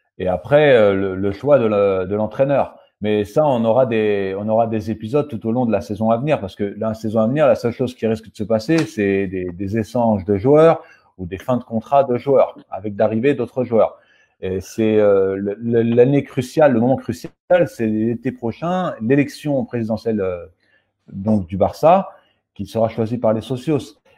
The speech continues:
Et chaque président, chaque candidat, il y en aura plus ou moins quatre, aura des arguments. Alors, tu me parles de Luis Enrique, de Xavi, on entend aussi parler de Carlos Puyol qui soutient un candidat.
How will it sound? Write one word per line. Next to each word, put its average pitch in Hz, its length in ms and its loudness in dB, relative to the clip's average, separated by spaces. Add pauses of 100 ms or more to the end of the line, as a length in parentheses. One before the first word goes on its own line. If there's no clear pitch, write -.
(100)
Et 101 120 -2
chaque 139 280 0
président, 127 420 0
chaque 123 220 -4
candidat, 120 320 2
il 117 40 2
y - 20 0
en 107 60 0
aura 107 140 2
plus 107 160 -8
ou 113 60 0
moins 110 160 0
quatre, 160 420 0 (300)
aura 117 220 6
des 123 180 2
arguments. 123 720 0
Alors, 92 440 -4
tu - 100 -14
me 104 80 -4
parles 110 240 0
de 101 80 -4
Luis 101 180 -6 (120)
Enrique, 120 480 -2
de 107 80 -2
Xavi, 113 380 0
on 101 180 -2
entend 101 220 -4
aussi 101 180 -12
parler 110 320 -2
de 101 180 -6
Carlos 104 300 -4 (120)
Puyol 113 280 -4
qui 101 100 -18
soutient 104 360 -10
un 101 40 -8
candidat. 98 580 2